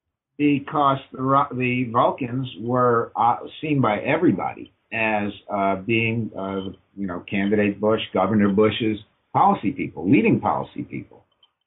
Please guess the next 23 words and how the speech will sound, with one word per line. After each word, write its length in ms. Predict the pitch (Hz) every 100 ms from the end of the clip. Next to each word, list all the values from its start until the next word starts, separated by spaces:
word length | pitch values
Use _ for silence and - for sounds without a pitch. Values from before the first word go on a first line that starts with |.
| _ _
And, 460 | 117 113 110 110 110
uh, 280 | 104 101 104 -
in 180 | 117
a 80 | 117 -
sense, 220 | 123 113 -
they 160 | 117
were. 440 | 127 190 143 90 - -
Campaign 540 | 202 220 214 175 151
policy 380 | 143 131 127 113
people, 400 | 104 - - 104
as 80 | 95
you 140 | 135 139
well 200 | 120 110
know 180 | 107 101
yourself, 640 | 90 87 - 180 127 101 - _ _ _ _ -
don't 240 | 156 180
necessarily 920 | 160 143 139 127 - 110 110 110 110
become, 580 | 107 107 - 98 101 104
in 180 | 104 104
fact, 400 | 113 104 101 98
generally 460 | 120 120 117 107
don't 440 | 92 117 151 214 -
become 460 | - - 64 -